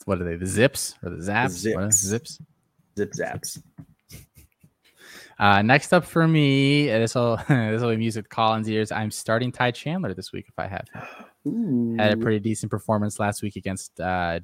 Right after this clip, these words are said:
Speaker 1: Duke. Uh, as I mentioned, that's why I'm starting Jahmyr Gibbs this week. Revenge game for U N C. Florida State beat them last year. Uh, pretty big upset when it happened. Uh, Florida State gives up p-, some pretty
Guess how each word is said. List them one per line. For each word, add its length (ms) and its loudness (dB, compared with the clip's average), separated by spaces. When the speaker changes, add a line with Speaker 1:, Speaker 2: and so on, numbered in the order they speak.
Speaker 1:
Duke. 340 0
Uh, 40 -6
as 400 0
I 80 0
mentioned, 340 -4
that's 140 -8
why 100 -4
I'm 80 -6
starting 240 -6
Jahmyr 260 -8
Gibbs 220 0
this 220 -4
week. 260 0
Revenge 540 4
game 260 2
for 140 -2
U 220 4
N 120 2
C. 320 -6
Florida 300 0
State 340 -4
beat 220 -6
them 200 0
last 340 -2
year. 380 2
Uh, 140 0
pretty 200 -4
big 180 -4
upset 280 -4
when 120 -4
it 60 -4
happened. 460 0
Uh, 140 2
Florida 340 2
State 360 -2
gives 200 0
up 160 -2
p-, 140 -10
some 160 -10
pretty 300 -4